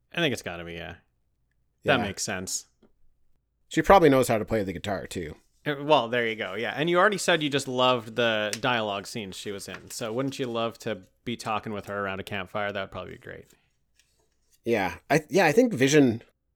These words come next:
Speaker 2: Vision might be annoying to have at the campfire.
Speaker 1: I don't think he'll be much fun at a campfire.
Speaker 2: No.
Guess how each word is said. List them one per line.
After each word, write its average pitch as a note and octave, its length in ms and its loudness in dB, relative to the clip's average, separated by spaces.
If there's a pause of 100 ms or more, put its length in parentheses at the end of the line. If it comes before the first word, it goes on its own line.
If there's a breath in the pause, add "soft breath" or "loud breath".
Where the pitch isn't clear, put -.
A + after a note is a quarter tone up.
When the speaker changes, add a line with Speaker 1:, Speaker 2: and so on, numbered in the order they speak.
(120)
Speaker 2:
Vision G3+ 320 8
might D3+ 200 8
be C3 100 4
annoying G2 540 2
to A2 100 -4
have G2+ 180 -4
at G2 60 -8
the G2 80 -10
campfire. D#2+ 640 -8 (100)
Speaker 1:
I D3+ 160 -2
don't G#3 260 0
think F3+ 200 0
he'll E3+ 260 0
be C#3+ 180 -2
much C#3 300 -2
fun C3+ 240 -2
at G#2+ 80 -4
a G#2+ 60 -2
campfire. G2 720 -10 (600)
Speaker 2:
No. G#2 440 -2